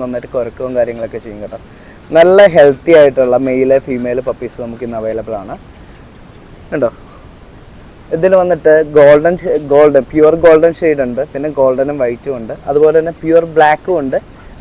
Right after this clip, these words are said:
black and white കോംബോയും ഉണ്ട്. ഇപ്പോൾ നല്ല ഭംഗിയുള്ള പപ്പീസാണ് അവൈലബിൾ ആയിട്ടുള്ളത് ഇന്ന്. മെയിൽ ഫീമെയിൽ ബോത്ത് രണ്ടും അവൈലബിൾ ആണ്. നമുക്ക് വീടിനകത്തും അതുപോലെ തന്നെ വെളിയിൽ കൂടിലും എങ്ങനെ വേണേലും കീപ്പ് ചെയ്യാവുന്ന ഒരു ബ്രീഡാണ് കേട്ടോ. ഇവന്മാർ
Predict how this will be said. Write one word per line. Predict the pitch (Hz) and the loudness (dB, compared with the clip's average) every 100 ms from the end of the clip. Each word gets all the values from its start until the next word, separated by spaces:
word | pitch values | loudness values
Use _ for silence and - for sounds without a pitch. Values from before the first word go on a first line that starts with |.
| - 139 | -14 0
black | 143 143 - | 0 0 -2
and | 156 151 | -2 0
white | 143 147 139 | 0 -2 -4
കോംബോയും | 127 123 123 113 | -2 -2 -2 -4
ഉണ്ട്. | 90 - - - | -10 -18 -20 -14
ഇപ്പോൾ | - 185 - - - - 156 | -4 -4 -4 -20 -20 -12 -6
നല്ല | 175 190 202 208 170 | -2 0 0 -2 0
ഭംഗിയുള്ള | 156 156 156 156 147 | 0 0 0 2 0
പപ്പീസാണ് | 127 135 123 131 120 | -2 -4 -4 -4 -4
അവൈലബിൾ | 120 120 120 117 | -4 -4 -4 -6
ആയിട്ടുള്ളത് | 113 113 107 | -6 -10 -10
ഇന്ന്. | 110 135 - - - - 139 139 135 | -12 -14 -14 -14 -14 -2 2 2 2
മെയിൽ | 143 143 147 | 0 0 -2
ഫീമെയിൽ | 156 135 135 131 | -4 -2 -2 -2
ബോത്ത് | 123 120 127 | -4 -4 -8
രണ്ടും | 127 131 | -4 2
അവൈലബിൾ | 120 - - 120 | 4 6 4 2
ആണ്. | - 554 523 381 466 480 - 156 | 4 6 6 4 2 2 -2 -4
നമുക്ക് | 170 175 185 | 0 0 4
വീടിനകത്തും | 165 170 180 180 147 147 - 175 196 - - - | 4 4 2 -2 0 -2 -2 -8 -8 -12 -20 -6
അതുപോലെ | 147 151 156 | -2 2 2
തന്നെ | 160 160 | 2 0
വെളിയിൽ | 139 143 151 156 | 2 2 0 -2
കൂടിലും | 143 135 127 135 123 - - | -4 -4 -4 -8 -10 -12 -2
എങ്ങനെ | 170 208 220 | 0 2 2
വേണേലും | 180 156 151 | 2 0 -2
കീപ്പ് | 151 131 143 | -4 -4 2
ചെയ്യാവുന്ന | 139 139 135 | 2 2 -2
ഒരു | 131 | -2
ബ്രീഡാണ് | 123 117 113 | -2 -4 -6
കേട്ടോ. | 113 117 - - - - | -12 -16 -18 -20 -20 -16
ഇവന്മാർ | - 208 | -6 0